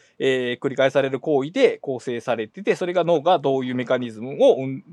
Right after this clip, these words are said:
によって生まれているのかっていうことを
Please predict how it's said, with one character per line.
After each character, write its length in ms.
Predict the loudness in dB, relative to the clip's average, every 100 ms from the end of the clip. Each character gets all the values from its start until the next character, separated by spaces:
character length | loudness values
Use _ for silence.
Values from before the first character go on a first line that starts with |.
| -10
に 160 | -2 0
よ 100 | 0
っ 20 |
て 140 | 0 2
生 40 |
ま 140 | 2
れ 80 | 2
て 120 | -2
い 60 | -8
る 60 | -8
の 100 | 0
か 160 | 2
っ 80 | 2
て 140 | -4
い 180 | -10 -8
う 80 | -6
こ 120 | -8
と 100 | -4
を 180 | 0